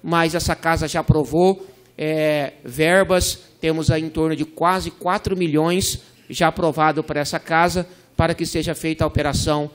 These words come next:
tapa-buracos, é, a operação de recapeamento na nossa cidade. Mas, enquanto isso, de uma forma paliativa, como está sendo usado bastante essa palavra nesta casa, né, está sendo atendida aí, é, as ruas da nossa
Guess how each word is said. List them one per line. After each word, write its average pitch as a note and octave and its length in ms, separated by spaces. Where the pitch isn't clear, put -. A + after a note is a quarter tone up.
tapa-buracos, C#3+ 880
é, C3+ 200
a C3+ 120
operação D#3 520
de C#3 100
recapeamento D#3+ 880
na D3+ 80
nossa D3 240
cidade. A#2+ 440
Mas, F3 200
enquanto G#3+ 400
isso, A#3+ 300
de F3+ 60
uma E3+ 140
forma F3 320
paliativa, G#3 840
como D#3+ 180
está D3 200
sendo D#3+ 280
usado C#3+ 320
bastante D3+ 360
essa D3+ 160
palavra C3+ 600
nesta C#3+ 300
casa, E3+ 520
né, F3+ 280
está D#3+ 500
sendo E3 360
atendida D3 520
aí, D3 360
é, C#3 440
as D3+ 240
ruas F3+ 300
da E3 140
nossa D3 520